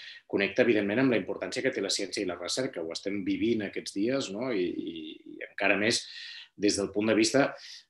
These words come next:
de que apareixen, eh, líders polítics, i avui,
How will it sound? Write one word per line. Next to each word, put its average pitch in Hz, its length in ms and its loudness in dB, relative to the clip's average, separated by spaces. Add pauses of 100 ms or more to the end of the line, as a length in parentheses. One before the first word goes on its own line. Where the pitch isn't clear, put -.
de 101 120 2
que 107 160 2
apareixen, 110 840 2
eh, 98 200 -2
líders 104 400 4
polítics, 104 480 -2
i 95 120 0
avui, 92 280 0